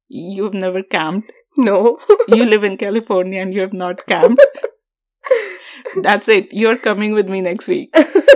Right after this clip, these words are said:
Speaker 2: Okay.
Speaker 1: I actually love camping. But honestly, even for me, a lot was unrelatable because usually we go camping in groups and the campsites that we choose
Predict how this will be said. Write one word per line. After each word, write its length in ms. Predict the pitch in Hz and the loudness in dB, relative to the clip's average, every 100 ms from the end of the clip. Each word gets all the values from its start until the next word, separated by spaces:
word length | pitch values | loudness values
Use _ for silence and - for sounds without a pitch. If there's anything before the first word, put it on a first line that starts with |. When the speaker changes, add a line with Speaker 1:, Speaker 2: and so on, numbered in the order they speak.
| 427 - | 6 2
Speaker 2:
Okay. 460 | 269 226 185 165 - - - 370 539 | 2 2 0 -2 -4 0 4 6 6
Speaker 1:
I 380 | 220 233 330 - | 4 4 2 -2
actually 400 | 214 208 - 220 | -4 -4 -8 -4
love 240 | 208 190 | -2 -4
camping. 560 | - 170 165 170 165 - _ | -8 -10 -10 -10 -12 -14 _
But 320 | 185 220 247 _ | -6 -2 -2 _
honestly, 460 | 208 208 247 262 262 | 0 2 0 -2 -4
even 360 | - 208 214 | -4 -2 -2
for 220 | 240 247 226 | 0 0 0
me, 360 | 190 196 277 _ _ | 0 0 -2 _ _
a 80 | - | 0
lot 340 | 196 190 208 220 | 4 4 2 2
was 200 | 233 226 | -2 0
unrelatable 840 | 185 190 196 185 175 165 196 262 240 | 0 0 0 -2 -4 -2 0 0 0
because 380 | 220 247 254 - | -2 0 0 -2
usually 480 | 214 247 247 302 330 | 0 2 2 2 2
we 160 | 269 254 | 2 0
go 180 | 247 | 2
camping 420 | 254 208 190 226 220 | 2 0 -2 -2 0
in 140 | 208 | 0
groups 340 | 190 180 - - | 0 -2 -4 -12
and 140 | 185 196 | -8 -6
the 60 | |
campsites 680 | 202 202 190 - 233 240 - | -4 -4 -4 -2 -2 -4 -4
that 180 | 214 196 | -6 -4
we 120 | 233 | -8
choose 440 | - 208 202 202 | -6 -6 -6 -6